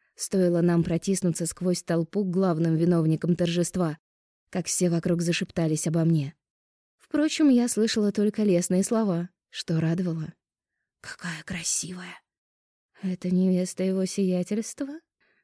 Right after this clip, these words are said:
"Да нет же у него никакой невесты. Наверное, родственница или подруга". Что говорили ещё, я не слышала, потому что мы уже подошли к жениху с невестой.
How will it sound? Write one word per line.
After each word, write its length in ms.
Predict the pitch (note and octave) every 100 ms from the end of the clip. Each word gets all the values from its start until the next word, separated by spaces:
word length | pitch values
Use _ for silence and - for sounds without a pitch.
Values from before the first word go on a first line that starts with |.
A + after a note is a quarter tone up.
| _
"Да 260 | E3 D#3 D#3
нет 280 | D#3 E3 E3+
же 100 | F#3
у 60 |
него 240 | F3+ F3+ F#3
никакой 460 | F3+ F#3+ F3+ F3+
невесты. 600 | F3+ G3+ F#3 C#3+ - D#3 - _
Наверное, 500 | E3 E3 D#3+ E3+ D#3+
родственница 680 | D#3 E3 - F#3 F3+ F3+ F3+
или 280 | E3+ D#3+ E3
подруга". 600 | F#3+ G3 F3+ D#3+ D#3+ - _ _ _ _ _ _ _
Что 280 | - - G#3+
говорили 440 | F#3+ G3+ G3+ F#3+
ещё, 320 | F#3+ F#3 - G3
я 180 | F#3
не 140 | F#3 F#3
слышала, 500 | - G3 - E3+ D#3
потому 320 | D#3+ E3+ E3+
что 160 | - E3
мы 160 | E3
уже 180 | E3 E3+
подошли 460 | E3 D#3+ D#3 F#3 F#3+
к 60 |
жениху 400 | F3+ E3+ D3+ E3+
с 100 | D#3+
невестой. 580 | E3 D#3 C#3+ - C#3+